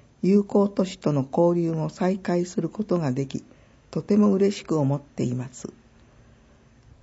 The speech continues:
他の友好都市との交流も徐々に行ってまいりますので、皆様も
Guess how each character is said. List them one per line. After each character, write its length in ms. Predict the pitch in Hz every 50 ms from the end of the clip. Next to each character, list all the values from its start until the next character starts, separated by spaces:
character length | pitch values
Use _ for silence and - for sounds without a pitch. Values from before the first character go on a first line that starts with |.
| _ _ _ _ -
他 140 | - 247 233
の 160 | 220 208 175
友 240 | 165 165 185 202 196
好 240 | - - - 196
都 160 | 190 190 - 190
市 140 | 185 - -
と 80 | -
の 180 | 160 147 139 135 135 -
交 220 | - 202 196 196
流 200 | 185 190 180 175
も 260 | 170 165 156 - - - -
徐 160 | 185 214 226
々 180 | 233 214 196 165
に 140 | 160 143
行 260 | - - 143 - - 202
っ 160 | 202 196 202
て 260 | 196 - - - 190
ま 180 | 180 175 165 165
い 100 | 170 165
り 120 | 170 165
ま 140 | 165 165 165
す 160 | - - -
の 160 | 147 139 131
で、 140 | 131 - - - - - - - - _ _ - - - - - - - - - - -
皆 240 | - 190 202 226 233
様 320 | 226 226 190 190 160 147
も 180 | 131 135 135 -